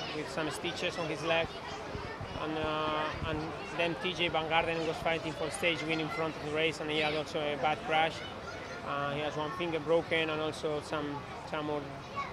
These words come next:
problems. So, yeah, sunshine came out again this morning,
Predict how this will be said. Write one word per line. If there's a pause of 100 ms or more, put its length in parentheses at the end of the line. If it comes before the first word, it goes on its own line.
(300)
problems. (120)
So, (920)
yeah, (1000)
sunshine
came
out
again
this
morning,